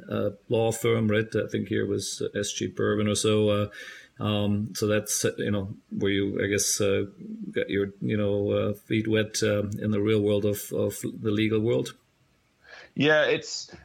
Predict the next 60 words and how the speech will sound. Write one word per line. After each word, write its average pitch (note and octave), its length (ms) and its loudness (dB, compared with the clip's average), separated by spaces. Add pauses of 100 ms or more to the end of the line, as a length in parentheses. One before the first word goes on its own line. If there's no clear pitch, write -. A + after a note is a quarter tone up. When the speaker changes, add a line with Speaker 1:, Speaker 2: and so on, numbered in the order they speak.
(140)
Speaker 2:
that, D#3+ 340 0
the, B2+ 680 -4
the A#2+ 120 -2
kind D#3 220 0
of C#3 40 0
the B2+ 140 0
big C#3+ 300 -2
plan C3 340 0
that G#2 80 0
I G#2 140 2
kind G#2+ 220 -4
of G2+ 80 -2
just G#2 260 -6
outlined, G#2 440 2
this F#2 140 -2
whole G2 320 0
kind G2 160 -2
of - 220 -8
path G2+ 420 0 (100)
from, F#2 420 0 (440)
uh, F#2+ 140 2
studying G2 440 2
law G2 200 4
through G2 300 2
to F#2 280 4
sports F#2+ 400 0
administration. F#2 800 2 (420)
Uh, G#2 100 2
this C3+ 260 2
is B2 40 0
where A#2+ 140 4
the G#2 80 2
path A2 540 2
kind G2+ 180 -2
of F#2+ 80 0
slightly G#2 360 2
faltered. G2+ 600 0 (120)
Um, F#2 300 4 (320)
so - 120 -2
I, A2 280 4
I A2+ 80 4
joined C#3+ 360 0
Denton A#2 380 0
Wildsapp. G#2 500 2
I G2+ 60 -2
got G2 140 -2
a F#2+ 40 -2
training G#2+ 300 -2
contract F#2+ 400 -2
at F2 100 -8
Denton F#2 300 -2
Wildsapp, F2 420 0
which F#2+ 140 -4
at F#2+ 60 0
the G2+ 60 0
time G#2 240 0
had F#2 140 2
one F#2 100 4
of F2 60 0
the E2+ 140 -2